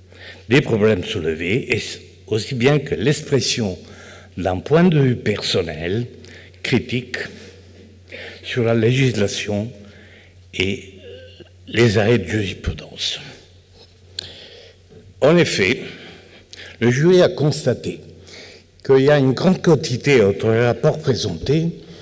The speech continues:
une grande quantité de présentations en PowerPoint, et qu'il y a beaucoup de rapports qui sont en effet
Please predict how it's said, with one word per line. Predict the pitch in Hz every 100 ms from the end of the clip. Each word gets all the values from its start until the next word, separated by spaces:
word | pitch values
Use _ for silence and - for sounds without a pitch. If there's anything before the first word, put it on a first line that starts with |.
| - - -
une | 98
grande | 95 156 165
quantité | - 127 - 101 - 151 170
de | - -
présentations | 117 - 127 127 143 147 120 - 151 156
en | 104
PowerPoint, | - 143 135 123 113 95 98 92 - - - - - - - - - - - - - - - - - - -
et | 113 -
qu'il | 175 143 117 -
y | 120
a | 143 90 - - - -
beaucoup | 156 156 165 104
de | 101 123 110 101 - - - - - - -
rapports | 104 117 160 175
qui | - 101
sont | - 135 101
en | 165
effet | 185 - 110 104 143 -